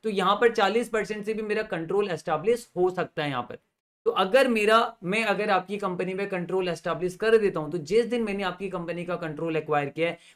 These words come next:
उस दिन मुझे क्या करना पड़ेगा? मुझे उस दिन बनाना पड़ेगा बिजनेस कॉम्बिनेशन अकाउंटिंग करना पड़ेगा, that is मुझे उस दिन कंसोलिडेटेड फाइनेंशियल स्टेटमेंट बनाना पड़ेगा।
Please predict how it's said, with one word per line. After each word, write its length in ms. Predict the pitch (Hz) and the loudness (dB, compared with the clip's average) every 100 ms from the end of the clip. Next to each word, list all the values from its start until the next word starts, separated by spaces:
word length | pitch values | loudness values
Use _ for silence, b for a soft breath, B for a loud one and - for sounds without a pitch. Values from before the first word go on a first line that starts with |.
| b | b
उस 160 | 226 233 | 0 2
दिन 160 | 226 220 | 2 0
मुझे 280 | 190 190 | 0 0
क्या 180 | 190 185 | 0 0
करना 300 | 165 160 170 | -2 -2 -2
पड़ेगा? 300 | 165 165 180 | -2 0 -2
मुझे 240 | 170 156 180 | -2 -4 -4
उस 160 | 170 | -4
दिन 160 | 160 180 | -6 -4
बनाना 320 | 151 147 156 | -4 -4 -4
पड़ेगा 300 | 156 151 175 | -4 -4 -4
बिजनेस 480 | 151 165 147 226 220 | -4 -6 -4 -4 -4
कॉम्बिनेशन 640 | 180 165 151 151 151 165 | -4 -4 -6 -6 -8 -8
अकाउंटिंग 400 | 151 147 143 151 | -6 -6 -6 -6
करना 260 | 147 139 147 | -6 -4 -4
पड़ेगा, 360 | 147 151 170 B B 147 | -2 -4 -4 B B 0
that 160 | 165 | 0
is 60 | 175 | 0
मुझे 220 | 170 175 | -2 0
उस 160 | 190 160 | 0 0
दिन 180 | 196 | -4
कंसोलिडेटेड 1080 | 190 180 170 170 220 220 202 165 170 180 180 | -2 -2 -2 -2 2 2 2 -4 -4 -4 -6
फाइनेंशियल 260 | 156 139 151 | -8 -8 -8
स्टेटमेंट 380 | 143 135 143 | -10 -8 -6
बनाना 280 | 127 117 110 | -6 -8 -8
पड़ेगा। 300 | 107 107 92 | -8 -8 -10